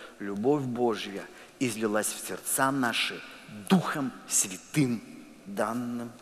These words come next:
нам. Все имеет смысл, только если есть в нас настоящая божественная любовь. И, братья,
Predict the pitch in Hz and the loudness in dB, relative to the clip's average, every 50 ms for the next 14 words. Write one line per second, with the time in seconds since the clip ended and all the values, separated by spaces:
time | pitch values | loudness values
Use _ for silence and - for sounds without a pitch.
0 | - - 117 113 98 - - 98 - - - - - - - - - - - - | -10 -6 -4 -4 -2 -4 -6 -8 -12 -16 -18 -20 -20 -20 -20 -20 -20 -20 -20 -20
1 | - - - - - - - - - - - 208 208 190 151 - - - - 131 | -20 -18 -12 -6 -4 -2 0 0 0 4 6 8 8 8 8 4 0 -4 -2 0
2 | 127 123 120 120 110 107 101 - - - 127 127 123 120 113 - - - 95 - | 2 2 2 2 0 0 -2 -4 -2 2 4 4 4 4 0 -4 -8 -10 -10 -12
3 | - - - - - - - - 151 151 151 147 147 135 117 110 120 120 117 - | -12 -14 -18 -18 -18 -18 -2 2 2 2 2 2 0 -4 -2 -2 -4 -4 -4 -6
4 | - - 117 113 113 110 - - - 117 95 101 110 117 127 131 131 - - - | -8 -8 -6 -6 -8 -8 -8 -12 -14 -14 -6 -2 0 0 0 0 -2 -6 -10 -12
5 | - - - - - - - - _ _ - - - - 104 110 98 95 95 - | -16 -20 -20 -20 -20 -20 -20 -20 _ _ -20 -18 -14 -6 -2 -2 0 0 0 -2
6 | - - - - - - - - - - - - - - - 90 90 - - 98 | -4 -4 -6 -12 -18 -20 -20 -20 -20 -20 -20 -20 -20 -14 -10 -8 -8 -6 -4 -2
7 | 90 98 104 101 - - - 104 92 - - - - - - - - - - - | 0 0 0 2 0 0 -2 -2 -6 -10 -16 -18 -20 -20 -20 -20 -20 -20 -20 -10
8 | - - 104 185 98 - 185 - - - - 101 101 214 214 - - - - - | -2 -2 -2 0 0 -2 -2 -4 -6 -8 -10 -12 -12 -14 -14 -14 -16 -20 -20 -20
9 | - - _ _ _ _ _ _ - 98 92 95 92 90 - - - - - - | -20 -20 _ _ _ _ _ _ -12 -10 -8 -6 -6 -6 -6 -8 -10 -14 -18 -18
10 | - - - - - - - - - - - - - - - - - - - 143 | -20 -20 -20 -20 -20 -20 -20 -20 -20 -18 -16 -14 -14 -14 -14 -14 -2 2 6 8
11 | 143 165 185 190 170 - 131 104 | 10 10 10 10 8 4 0 -2